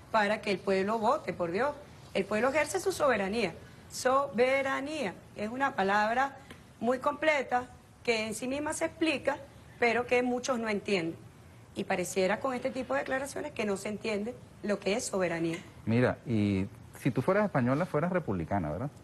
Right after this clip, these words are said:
Speaker 1: <laughs> Claro.
Speaker 2: ¿Verdad? Nunca te imaginas monárquica, ¿no?
Speaker 1: Nunca.
Speaker 2: Pero tuviste un arrebato monárquico cuando te despediste de Rodríguez Zapatero y le dijiste,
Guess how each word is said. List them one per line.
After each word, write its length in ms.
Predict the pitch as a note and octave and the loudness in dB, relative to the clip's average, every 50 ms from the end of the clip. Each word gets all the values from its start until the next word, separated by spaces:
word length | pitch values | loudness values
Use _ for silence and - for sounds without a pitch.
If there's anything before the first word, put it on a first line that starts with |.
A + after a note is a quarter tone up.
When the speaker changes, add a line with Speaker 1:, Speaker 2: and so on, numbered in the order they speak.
| - - - - - | -20 -20 -14 -6 -4
Speaker 1:
<laughs> 100 | G3 G3 - - - - | -4 -4 -4 -4 -10 -4
Claro. 300 | - - A#2+ F3 F#3+ F3 | 0 2 2 2 2 0
Speaker 2:
¿Verdad? 140 | - - - - - - - - | -2 -6 -8 -10 -14 -20 -14 -8
Nunca 400 | - G2 G2 G2+ G#2 G#2+ G2 - | -4 -2 2 4 4 4 4 4
te 100 | E3 E3 | 4 4
imaginas 360 | D3 B2+ A#2 A2 G#2+ A2 B2 A#2+ | 4 4 4 4 4 2 2 2
monárquica, 540 | A#2 G2 G2+ A2 A2 F#2 - F2 D#2 - | 2 2 4 2 2 0 -2 -6 -8 -6
¿no? 100 | G#2 D#3+ D#3+ - - - | -6 -6 -8 -10 -10 -4
Speaker 1:
Nunca. 380 | F#3 F#3 F3+ F3 E3 - - - - - - - - - | -2 0 0 0 -2 -4 -10 -14 -14 -16 -18 -18 -10 -4
Speaker 2:
Pero 200 | - A2 A2 A2+ | 0 2 2 2
tuviste 300 | A2 A#2+ A2+ G#2+ G#2 - | 2 2 2 2 2 2
un 80 | D3 D#3 | 2 4
arrebato 460 | F3 F3 E3 D#3+ C#3 B2 B2 - F3 F3+ | 4 4 4 4 6 4 4 2 2 2
monárquico 540 | F#3+ F3 C#3 A#2 G#2+ G#2 B2 A#2+ - A#2+ - - - - - - - - - G3 - | 2 4 2 2 2 0 -2 -4 -4 -6 -12 -12 -18 -20 -20 -18 -10 -6 -6 -4 0
cuando 260 | - - A2+ A#2 A2+ | 2 2 4 4 4
te 100 | A2+ A#2 | 4 2
despediste 460 | A2 G#2 - - A2 A2 G#2+ G#2 - | 2 2 4 4 2 2 2 4 2
de 60 | C#3+ | 2
Rodríguez 320 | C#3+ B2+ A#2+ A2 A#2+ C3+ C3+ | 4 4 2 2 2 2 0
Zapatero 400 | C#3+ A#2+ - A2 G2+ A2 A2 A#2+ | 0 0 0 0 2 2 0 2
y 40 | B2 | 2
le 120 | C3 B2 | 2 2
dijiste, 600 | G2+ G#2+ A#2+ A#2 - C3+ B2+ A#2+ G#2+ F#2+ F2+ - | 2 2 2 2 2 2 4 4 2 2 -2 -4